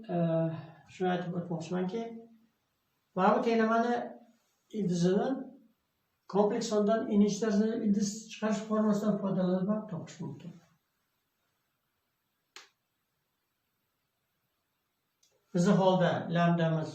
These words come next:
teng bo'ladi ikki, oltinchi daraja ol-, ildiz ostida minus bir. Minus bir esa bu cosinus pi plus i sinus pi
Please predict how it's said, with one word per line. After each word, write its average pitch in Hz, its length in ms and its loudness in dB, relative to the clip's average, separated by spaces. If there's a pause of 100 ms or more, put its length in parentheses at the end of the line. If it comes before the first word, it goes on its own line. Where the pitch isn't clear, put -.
(120)
teng 160 200 -8
bo'ladi 139 340 -8
ikki, 170 300 -2 (500)
oltinchi 175 460 0
daraja 165 340 -2
ol-, 160 240 -8 (320)
ildiz 160 280 -8
ostida 160 280 -6
minus 143 300 -8
bir. 165 120 -2 (640)
Minus 196 300 6
bir 208 160 4
esa 175 260 0
bu 175 180 -2
cosinus 180 420 -2
pi 180 200 -4
plus 170 220 -6
i 180 120 -4
sinus 170 360 -4
pi 160 160 -6